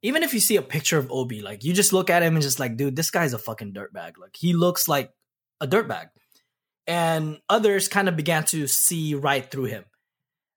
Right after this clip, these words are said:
The group ended up finding a tape that revealed that Obi was actually part of the abduction, and then Laura actually ended up recognizing him, recognizing him for pretty much attacking her and abducting her.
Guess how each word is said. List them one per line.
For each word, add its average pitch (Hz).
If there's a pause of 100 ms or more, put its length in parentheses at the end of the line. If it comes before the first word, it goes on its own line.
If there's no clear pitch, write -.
(120)
The 156
group 240
ended 190
up 165
finding 170
a 127
tape 147 (160)
that 147
revealed 156
that 139
Obi 165
was 135
actually 220
part 196
of 175
the 147
abduction, 147 (160)
and 170
then 165
Laura 190
actually 190
ended 170
up 139
recognizing 135
him, 123
recognizing 151
him 123
for 120 (440)
pretty 254
much 220
attacking 190
her 107
and 110
abducting 117
her. 92